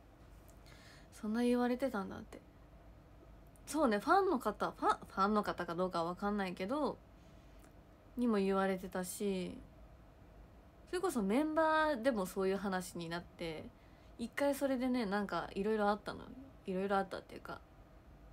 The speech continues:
話し合いの場に一回出たみたいな。そう、メンバーもね、わりかし、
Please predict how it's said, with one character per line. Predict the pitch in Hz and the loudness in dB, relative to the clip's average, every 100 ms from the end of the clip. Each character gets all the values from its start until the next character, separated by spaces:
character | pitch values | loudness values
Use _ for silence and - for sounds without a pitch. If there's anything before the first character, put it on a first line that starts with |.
| - | -16
話 | - 208 220 214 | -4 0 0 0
し | 220 | 2
合 | 202 | 4
い | 202 | 4
の | 196 | 2
場 | 185 | 2
に | 196 180 | 0 -2
一 | 180 | -6
回 | 196 180 | -6 -4
出 | 180 | -6
た | - - | -10 -18
み | |
た | - | -20
い | - | -20
な。 | - - - - - - - - - - - - - - - - - - - - - - - - - - | -20 -20 -20 -20 -20 -20 -20 -20 -20 -20 -20 -20 -20 -20 -20 -20 -20 -20 -20 -20 -20 -20 -20 -20 -18 -8
そ | 185 | -8
う、 | - | -6
メ | 208 247 | 0 2
ン | 330 339 | 4 4
バ | 349 339 | 4 4
ー | |
も | 262 180 | 4 0
ね、 | 175 170 165 - - - | -2 -6 -10 -14 -18 -10
わ | 190 | -4
り | 190 | -4
か | 185 190 | -2 -6
し、 | - 185 175 | -4 -4 -4